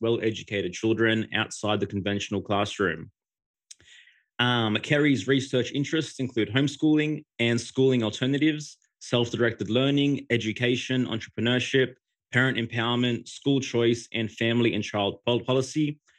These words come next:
Her articles have appeared at the Wall Street Journal, Newsweek, N P R,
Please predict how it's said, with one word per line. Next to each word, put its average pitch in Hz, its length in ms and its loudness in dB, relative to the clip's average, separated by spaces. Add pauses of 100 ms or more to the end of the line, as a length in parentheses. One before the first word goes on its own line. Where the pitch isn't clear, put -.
(240)
Her 139 120 4
articles 131 420 2
have 113 140 0
appeared 120 380 2
at 107 100 -2
the 104 60 0
Wall 117 200 2
Street 110 300 -2
Journal, 127 500 0
Newsweek, 120 640 0
N 110 140 -4
P 104 180 0
R, 110 280 2